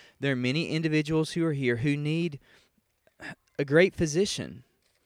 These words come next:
not a medical doctor, but a spiritual doctor. God, that we need your grace even in our lives today. So might, God, we pray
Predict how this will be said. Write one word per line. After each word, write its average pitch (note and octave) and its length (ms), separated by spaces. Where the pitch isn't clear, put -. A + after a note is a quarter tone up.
not C#3 220
a G3+ 40
medical F3+ 460
doctor, A#2 440
but C#3 180
a C#3+ 60
spiritual E3+ 560
doctor. F2+ 520
God, C#3+ 260
that A#2+ 100
we E3 180
need E3 260
your E3 140
grace C#3+ 480
even F3 320
in E3+ 80
our D#3 140
lives C#3+ 280
today. A#2+ 300
So C3 180
might, C3+ 380
God, D3+ 180
we D#3 80
pray C#3+ 640